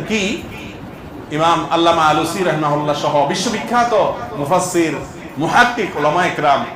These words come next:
এই কথাই বলেছেন যে তার আগের যে জীবন, সে অ্যানালাইসিস করলে দেখা যায় যে তিনি দ্বীনে হানিফের উপরে ছিলেন।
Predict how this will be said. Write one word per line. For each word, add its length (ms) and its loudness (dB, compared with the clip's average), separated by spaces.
এই 140 -6
কথাই 240 2
বলেছেন 480 0
যে 260 -2
তার 320 2
আগের 340 2
যে 120 -2
জীবন, 420 0
সে 60 -4
অ্যানালাইসিস 480 -2
করলে 140 0
দেখা 240 2
যায় 280 4
যে 60 -4
তিনি 160 -4
দ্বীনে 240 -2
হানিফের 340 -2
উপরে 240 -6
ছিলেন। 200 -8